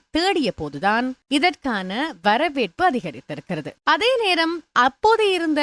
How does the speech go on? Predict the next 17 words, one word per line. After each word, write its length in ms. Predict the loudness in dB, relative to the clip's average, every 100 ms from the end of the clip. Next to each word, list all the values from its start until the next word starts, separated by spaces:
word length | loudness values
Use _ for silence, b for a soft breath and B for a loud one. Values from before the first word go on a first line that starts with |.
| 0
அரசாங்கம் 720 | 0 -2 0 -4 -2 -2 -2
இரண்டாயிரத்தி 600 | -2 -2 0 0 -2 -4
ஒன்பதில் 520 | -2 -2 -4 -6 -10 -10
புதிய 300 | -2 2 4 2 2
பாம் 360 | 2 2 0
ஆயில் 320 | -2 0 0 -2 -2
செய்கையை 460 | 0 0 0 0 -2 -4 -4
நிறுவுவதற்கு 880 | 0 2 2 0 -2 -4 -6 -4 -4 0
வரி 240 | 0 0 0
சலுகைகளை 560 | -2 -2 -4 -4 -6 -2
வழங்குவதாக 680 | -2 0 -2 -2 -2 -2 -2
உறுதியளித்தது. 640 | -2 -2 -2 -6 -8 -10 -12 -4
இரண்டாயிரத்தி 460 | 0 4 2 2 0
பதினாறுக்குள் 760 | 2 2 2 2 0 -4 -6 -4
இருபதனாயிரம் 840 | -2 0 0 0 2 2 2 2 0
ஹெக்டேயர் 520 | -2 0 2 2 0
வரை 280 | -2 -2